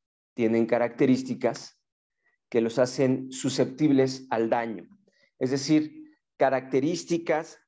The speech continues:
que hacen que no puedan resistir la capacidad destructiva de los peligros. Entonces, eh,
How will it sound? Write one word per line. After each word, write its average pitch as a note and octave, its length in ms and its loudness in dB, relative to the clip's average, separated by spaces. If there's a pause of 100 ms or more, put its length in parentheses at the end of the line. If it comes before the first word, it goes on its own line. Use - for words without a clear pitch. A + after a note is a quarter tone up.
(260)
que B2+ 180 0
hacen C3+ 840 -6
que B2+ 380 2
no B2+ 160 -2
puedan B2 360 -2
resistir A2+ 840 0 (240)
la B2 240 0
capacidad A#2 720 -2
destructiva A2 1000 -2
de A2+ 200 4
los A2+ 160 2
peligros. - 680 -6 (920)
Entonces, C#3 960 4
eh, A#2 420 6